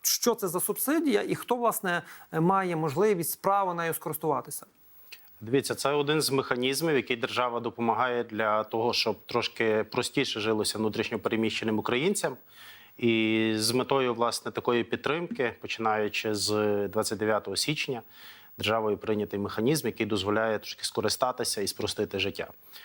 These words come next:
Speaker 2: Це є внутрішньо переміщені особи зі сторони, які можуть бути орендарями. Друга частинка — це є орендодавці.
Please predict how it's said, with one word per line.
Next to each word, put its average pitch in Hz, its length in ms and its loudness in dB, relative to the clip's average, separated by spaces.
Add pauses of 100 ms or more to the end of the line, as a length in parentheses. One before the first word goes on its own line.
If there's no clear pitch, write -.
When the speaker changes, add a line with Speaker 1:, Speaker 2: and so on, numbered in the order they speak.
(100)
Speaker 2:
Це 135 180 2
є 131 140 0
внутрішньо 135 440 0
переміщені 113 640 0
особи 170 460 2
зі 151 100 -2
сторони, 127 480 2
які 117 180 -4
можуть 110 300 0
бути 104 260 -2
орендарями. 104 640 0 (360)
Друга 113 400 2
частинка — 107 480 -4
це 90 220 -2
є 95 140 -6
орендодавці. 107 840 -2